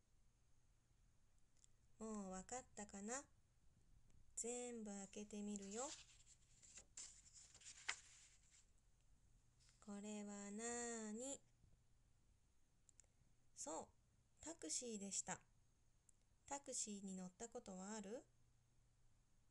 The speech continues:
誰と乗ったの？タクシーはお金を払って乗る乗り物だね。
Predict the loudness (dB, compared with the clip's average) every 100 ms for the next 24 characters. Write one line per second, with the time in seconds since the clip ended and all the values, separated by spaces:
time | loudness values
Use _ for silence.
0 | -2 0 2 0 0 0 -2 -2 -2 0
1 | -2 -2 -6 -16 -20 -20 -20 -20 -18 -18
2 | -18 -18 -20 -20 -20 -20 -20 -20 -20 -14
3 | -6 -6 -2 2 4 2 -2 -4 0 0
4 | 0 -6 -8 -2 -2 0 0 -2 -2 2
5 | 2 2 0 0 2 2 2 2 2 0
6 | 0 2 2 2